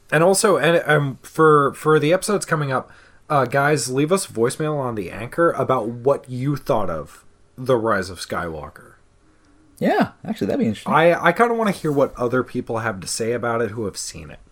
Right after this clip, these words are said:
Speaker 2: Yeah.
Speaker 1: Um, so if, uh, anyone listening who's seen it, you can leave us a voicemail on our Anchor,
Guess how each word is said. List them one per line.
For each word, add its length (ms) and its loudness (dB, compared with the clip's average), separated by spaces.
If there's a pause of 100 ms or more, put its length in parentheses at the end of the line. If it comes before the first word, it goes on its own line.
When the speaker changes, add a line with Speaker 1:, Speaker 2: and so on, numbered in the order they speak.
(640)
Speaker 2:
Yeah. 220 -2 (120)
Speaker 1:
Um, 240 -8 (800)
so 280 4
if, 200 0
uh, 20 -2
anyone 640 0
listening 320 -2
who's 180 -2
seen 240 -2
it, 180 -2 (280)
you 100 -6
can 140 0
leave 180 2
us 100 2
a 60 0
voicemail 480 -2
on 120 -2
our 140 -4
Anchor, 500 -4